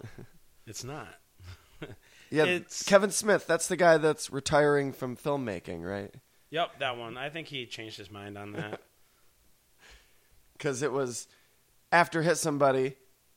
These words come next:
Speaker 2: and then it was after Clerks three, and then it was after Clerks three and Tusk,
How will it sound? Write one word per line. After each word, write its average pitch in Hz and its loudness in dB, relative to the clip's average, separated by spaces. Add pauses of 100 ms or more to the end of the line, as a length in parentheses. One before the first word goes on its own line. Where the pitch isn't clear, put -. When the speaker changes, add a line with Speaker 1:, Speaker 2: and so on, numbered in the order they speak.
(140)
Speaker 2:
and 135 0
then 151 4
it 151 4
was 143 2
after 143 2
Clerks 135 -2
three, 120 -2 (220)
and 123 -2
then 131 2
it 135 2
was 131 2
after 131 0
Clerks 127 -6
three 123 -2 (100)
and 117 -2
Tusk, 117 0